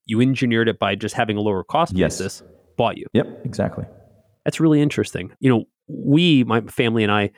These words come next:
Speaker 1: actually did the opposite.
Speaker 2: Yes, you
Speaker 1: We
Speaker 2: did.
Speaker 1: went to a place that was
Speaker 2: <laughs>
Speaker 1: ten X more expensive. And,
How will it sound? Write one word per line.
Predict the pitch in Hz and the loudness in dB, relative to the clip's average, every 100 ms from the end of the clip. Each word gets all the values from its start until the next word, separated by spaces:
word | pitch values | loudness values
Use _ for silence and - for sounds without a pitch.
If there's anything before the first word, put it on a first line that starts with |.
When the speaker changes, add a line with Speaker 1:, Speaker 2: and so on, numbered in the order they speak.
| _ | _
Speaker 1:
actually | 131 - 127 | -4 -2 0
did | 107 | 0
the | 107 | 2
opposite. | 143 - - - | 0 0 -4 0
Speaker 2:
Yes, | 98 - | 0 2
you | 104 | 2
Speaker 1:
We | 120 | 4
Speaker 2:
did. | 135 | 2
Speaker 1:
went | 123 | 2
to | 120 | 0
a | |
place | - 120 - | 2 2 4
that | 104 | 2
was | 104 | 2
Speaker 2:
<laughs> | 160 | 0
Speaker 1:
ten | - 135 | 0 0
X | 151 - | 0 -2
more | 127 95 | -2 -2
expensive. | - - 95 - 98 - - - - _ 131 | -2 -4 -4 -6 -10 -10 -14 -16 -20 _ 0
And, | 123 117 110 110 | 2 2 0 -2